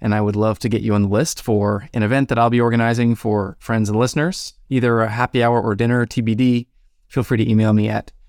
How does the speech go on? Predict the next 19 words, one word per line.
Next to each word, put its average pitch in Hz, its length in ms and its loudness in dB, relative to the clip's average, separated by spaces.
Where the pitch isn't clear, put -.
justin 135 320 0
at 113 100 2
A 113 120 2
P 113 120 -4
M 107 120 -2
success - 420 -2
dot 104 180 -2
com, 113 460 0
and 101 220 -2
we 104 100 0
can 101 460 0
keep 101 240 -4
you 107 100 2
apprised 113 580 -2
of - 100 -10
those 104 240 0
event 113 280 2
details. - 520 -4
Secondly, 104 560 -2